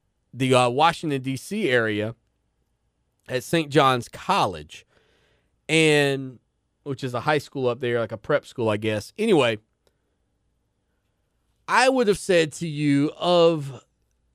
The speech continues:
the several players Clemson's interested in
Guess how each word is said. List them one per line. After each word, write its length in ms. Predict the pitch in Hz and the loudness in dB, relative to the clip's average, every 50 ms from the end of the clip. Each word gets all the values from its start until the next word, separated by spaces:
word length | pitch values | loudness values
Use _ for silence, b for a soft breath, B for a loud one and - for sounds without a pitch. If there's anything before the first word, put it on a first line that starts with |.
| _ _ | _ _
the 140 | - 175 175 | -2 0 0
several 520 | - - - - 202 208 226 202 202 190 165 | 0 -2 -2 0 2 2 2 2 2 0 0
players 360 | - - 190 175 160 156 - | 2 0 0 0 0 -2 -2
Clemson's 400 | - 190 185 151 - 143 127 147 | -2 -2 -2 -2 -4 -4 0 2
interested 580 | 175 202 - - 170 156 143 131 - - 147 | 2 2 2 2 2 4 4 4 2 -2 -2
in 360 | 127 127 120 117 113 113 117 | 0 0 0 -2 -4 -8 -10